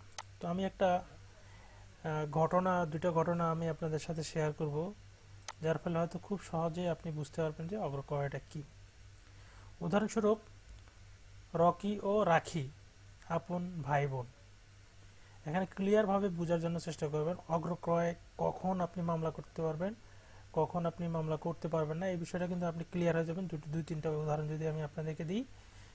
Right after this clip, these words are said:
সেক্ষেত্রে খুব সহজে কিন্তু আপনি বুঝে নিতে পারবেন যে অগ্রক্রয় কি।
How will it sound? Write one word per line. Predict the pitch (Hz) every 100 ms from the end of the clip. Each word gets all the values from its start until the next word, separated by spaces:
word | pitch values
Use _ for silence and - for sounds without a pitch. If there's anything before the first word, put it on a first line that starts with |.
| -
সেক্ষেত্রে | 175 170 190
খুব | 214
সহজে | - 180 175 185
কিন্তু | 180 175 175
আপনি | 165 202 277 - - - - - - - - - -
বুঝে | 175 170 165
নিতে | 160 170
পারবেন | - 151 143 170 165
যে |
অগ্রক্রয় | 151 139 135 143
কি। | 143